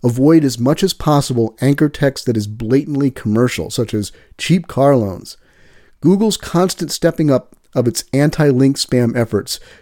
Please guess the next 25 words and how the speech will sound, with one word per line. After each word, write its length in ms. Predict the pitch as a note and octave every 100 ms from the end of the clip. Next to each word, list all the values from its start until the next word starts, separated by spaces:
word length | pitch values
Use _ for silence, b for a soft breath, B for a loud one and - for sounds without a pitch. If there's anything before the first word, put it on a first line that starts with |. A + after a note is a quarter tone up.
| b
should 200 | - C3+
indeed 480 | B2+ A#2 E3 F#3+ D3
make 220 | C#3+ B2+
us 220 | A#2+ -
more 180 | C3 E3
cautious 560 | - E3+ F#3 - C3+
about 220 | C3 A#2+ -
the 60 |
links 380 | A2 C3 D#3 -
pointing 380 | - C#3+ C#3+ C3+
to 160 | B2+
our 100 | A2+
sites. 520 | G#2+ - G#2+ - - - B B B B
But 100 | C3+
if 120 | C#3+
we 80 | B2+
overreact 760 | C3+ G3 B3 A#3 D3+ A2+ -
by 120 | A2+
eliminating 600 | A2+ B2 D#3+ D#3 D3 C3+
topically 580 | - - D3+ D#3 D3 D3
specific 520 | C3 C3 - C3 C3 C3
anchor 300 | C#3 C3 A2
text 340 | A2+ G#2+ -
links 440 | B2 A2+ F#2+ - -
entirely, 680 | G#2+ G#2 D#3 F3+ C3+ G2+ G2